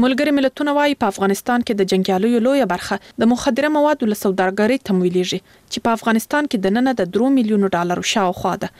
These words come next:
ډیپلوماټ خپرونې په خپله آخري ګڼه کې په افغانستان کې د چین د رول په اړه مقاله خپره کړې ده. په دې مقاله کې ډیپلوماټ خپرونې د چین د پلان په اړه لیکلي چې یو کمربند او یوه لار نومیږي. دا هغه پلان دی چې له مخې یې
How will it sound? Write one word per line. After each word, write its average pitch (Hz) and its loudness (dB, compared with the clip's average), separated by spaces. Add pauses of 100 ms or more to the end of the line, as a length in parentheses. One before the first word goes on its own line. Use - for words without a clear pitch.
(320)
ډیپلوماټ 320 0
خپرونې 285 0
په - -4
خپله 214 0
آخري 254 -2
ګڼه 294 0
کې - -4
په 190 -2
افغانستان 269 -2
کې 254 2 (120)
د - -10
چین 285 0
د 202 2
رول 202 0
په 180 -2
اړه 185 2
مقاله 185 -2
خپره 170 -4
کړې 185 -2
ده. 185 -2 (480)
په 233 0
دې 269 2 (100)
مقاله 262 -2
کې 240 0
ډیپلوماټ 220 0
خپرونې 214 2 (100)
د - -6
چین 254 2
د - -8
پلان 220 0
په 185 -2
اړه 185 0 (100)
لیکلي 233 -4
چې - -2
یو 277 0 (100)
کمربند 202 0
او 185 0
یوه 220 2
لار 202 0
نومیږي. 180 -2 (280)
دا 269 2
هغه 311 0
پلان 311 0
دی 311 0
چې 285 -2
له 240 2
مخې 254 -2
یې 226 2